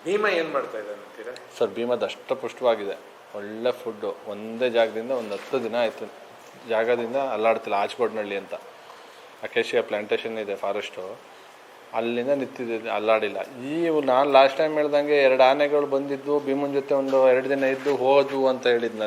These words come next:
Speaker 2: ಗೊತ್ತಾ, ನೆನಪಿದ್ಯಾ? ಆ ಆನೆ ಒಂದ್ ಟೀಮ್ನ ಕರ್ಕೊಂಡು ಆರು ಆನೆ ಆಗಿ ಬಂದ್ವು ಈಗ ಮತ್ತೆ ವಾಪಸ್. ಅದು ಮತ್ತೆ ಬಂದು ಭೀಮನ್ ಜೊತೆನೇ ಇದಾವೆ.
Speaker 1: ಹೇ.
Speaker 2: ಭೀಮ ಒಂದು ಒಳ್ಳೆ ಶಿಷ್ಯ ಸಿಕ್ಕಿದೆ.
Speaker 1: ಯಾರು?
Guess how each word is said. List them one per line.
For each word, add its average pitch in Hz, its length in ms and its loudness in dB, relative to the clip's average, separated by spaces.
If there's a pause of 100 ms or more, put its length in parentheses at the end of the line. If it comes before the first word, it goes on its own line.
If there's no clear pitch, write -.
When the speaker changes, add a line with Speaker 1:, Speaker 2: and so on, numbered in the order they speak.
(140)
Speaker 2:
ಗೊತ್ತಾ, 139 300 0
ನೆನಪಿದ್ಯಾ? 117 540 0 (380)
ಆ 156 280 10
ಆನೆ 156 100 6
ಒಂದ್ 147 260 2
ಟೀಮ್ನ 143 260 2
ಕರ್ಕೊಂಡು 131 420 4
ಆರು 131 200 10
ಆನೆ 131 160 6
ಆಗಿ 117 200 2
ಬಂದ್ವು 107 280 0
ಈಗ 92 80 -6 (260)
ಮತ್ತೆ 107 220 -8
ವಾಪಸ್. 90 360 -6 (400)
ಅದು 160 140 8
ಮತ್ತೆ 160 340 8
ಬಂದು 170 200 6
ಭೀಮನ್ 143 300 0
ಜೊತೆನೇ 135 280 -4
ಇದಾವೆ. 90 460 -8 (140)
Speaker 1:
ಹೇ. 208 400 -6 (180)
Speaker 2:
ಭೀಮ 170 200 0
ಒಂದು 139 540 2
ಒಳ್ಳೆ 139 260 2
ಶಿಷ್ಯ 139 340 0
ಸಿಕ್ಕಿದೆ. 101 340 -6 (680)
Speaker 1:
ಯಾರು? 170 480 2